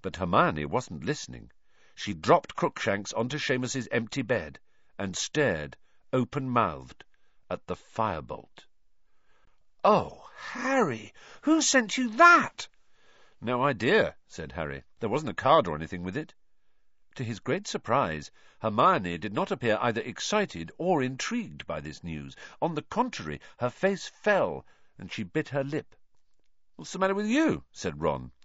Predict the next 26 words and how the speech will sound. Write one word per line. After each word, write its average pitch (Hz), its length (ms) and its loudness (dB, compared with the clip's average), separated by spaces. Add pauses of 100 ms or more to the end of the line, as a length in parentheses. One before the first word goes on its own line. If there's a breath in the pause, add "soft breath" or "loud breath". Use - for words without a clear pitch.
(680 soft breath)
"I - 80 -12
don't 214 360 -6
know," 113 680 0 (220)
said 90 240 -4
Hermione 80 560 0
slowly, 76 560 -4 (340 soft breath)
"but - 120 -14
it's - 120 -12
a 135 60 -4
bit - 320 2
odd, 127 380 10
isn't 120 280 -8
it? 208 240 -8 (380 soft breath)
I 151 80 0
mean, 165 140 -2
this 175 180 -4
is 151 100 -10
supposed 214 380 2
to 113 80 -6
be 127 80 -4
quite 196 280 2
a 190 40 -4
good 220 340 0
broom, 78 260 -4
isn't 143 200 -4
it?" 320 180 0